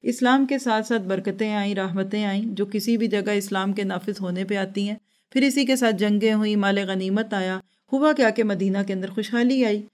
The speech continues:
اللہ تعالیٰ یہاں احساس دلا رہے ہیں کہ دیکھو تم اتنی نا قدری کرتے ہو، اللہ کا نبی مکہ سے نکل کر مدینہ آیا، اس سے پہلے تم تھے کیا؟ کوڑی کوڑی کے محتاج تھے، تمہارے پاس چار پیسے بھی نہیں تھے۔ آج اس کے آنے کی وجہ سے، اس کی برکتوں کی وجہ سے تمہارے پاس اتنا مال آ گیا،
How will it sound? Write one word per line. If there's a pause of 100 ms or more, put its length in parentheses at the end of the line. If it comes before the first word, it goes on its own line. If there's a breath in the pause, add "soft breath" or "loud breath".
(180)
اللہ
تعالیٰ
یہاں
احساس
دلا
رہے
ہیں
کہ
دیکھو
تم
اتنی
نا
قدری
کرتے
ہو، (420 soft breath)
اللہ (100)
کا (120)
نبی
مکہ
سے
نکل
کر
مدینہ
آیا، (280)
اس
سے
پہلے
تم
تھے
کیا؟ (460)
کوڑی
کوڑی
کے
محتاج
تھے،
تمہارے
پاس
چار
پیسے
بھی
نہیں
تھے۔ (380)
آج
اس
کے
آنے
کی
وجہ
سے،
اس
کی
برکتوں
کی
وجہ
سے
تمہارے
پاس
اتنا
مال
آ (100)
گیا،